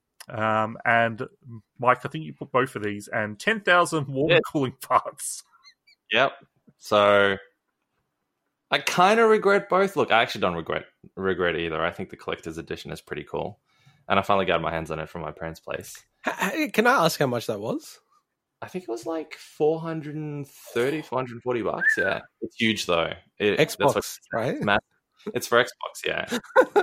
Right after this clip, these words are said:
Speaker 1: Okay.
Speaker 2: I mean, the actual box is, you know, big.
Speaker 1: All right.
Speaker 2: It's
Speaker 3: Yeah,
Speaker 2: like
Speaker 3: I told you that. It takes up a whole car seat.
Speaker 2: three erections worth.
Speaker 1: Okay.
Speaker 2: I like the whole
Speaker 3: Uh,
Speaker 2: car.
Speaker 3: sensor
Speaker 2: Yeah,
Speaker 3: button.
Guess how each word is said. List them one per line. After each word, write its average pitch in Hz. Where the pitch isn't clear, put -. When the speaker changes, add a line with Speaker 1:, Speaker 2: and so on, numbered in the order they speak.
Speaker 1:
Okay. 135
Speaker 2:
I 147
mean, 143
the 147
actual 285
box 117
is, 90
you 90
know, 87
big. 143
Speaker 1:
All 127
right. 123
Speaker 2:
It's 107
Speaker 3:
Yeah, 180
Speaker 2:
like 208
Speaker 3:
I -
told 220
you 208
that. 120
It 139
takes 185
up 180
a 160
whole 156
car -
seat. 104
Speaker 2:
three 123
erections 120
worth. 196
Speaker 1:
Okay. 135
Speaker 2:
I 123
like 139
the 143
whole 156
Speaker 3:
Uh, -
Speaker 2:
car. -
Speaker 3:
sensor 185
Speaker 2:
Yeah, 160
Speaker 3:
button. 107